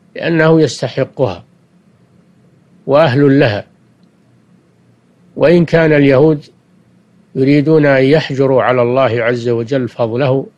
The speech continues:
فلا يعطي العرب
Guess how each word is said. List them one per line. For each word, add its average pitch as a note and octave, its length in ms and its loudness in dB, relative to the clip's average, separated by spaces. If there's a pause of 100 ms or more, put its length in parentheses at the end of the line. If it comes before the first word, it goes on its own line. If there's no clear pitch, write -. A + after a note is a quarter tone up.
(1800)
فلا C3+ 580 0 (1200)
يعطي C3+ 580 0 (1400)
العرب C3 680 0